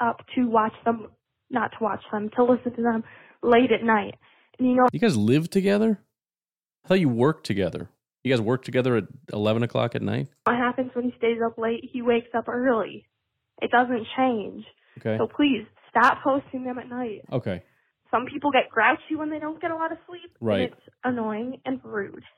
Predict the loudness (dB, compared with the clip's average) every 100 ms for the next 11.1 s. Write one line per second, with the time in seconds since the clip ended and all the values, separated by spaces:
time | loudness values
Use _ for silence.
0 | _ _ _ _ _ _ _ _ 2 4
1 | 4 4 2 -2 -2 2 2 2 0 -4
2 | -4 -4 -2 -4 -6 -10 -10 -6 2 4
3 | 4 0 -12 _ _ _ _ _ -2 2
4 | 2 2 -2 -2 -4 -6 -8 -10 -20 _
5 | _ _ _ _ _ 0 0 0 -6 -8
6 | -4 -2 -2 -2 -6 -8 -14 _ _ _
7 | _ _ _ -20 -20 _ _ _ _ _
8 | _ _ _ 0 2 4 4 4 2 -4
9 | _ _ _ _ _ -6 -4 -4 -6 -6
10 | -4 -4 -6 _ _ _ -4 2 2 2
11 | 0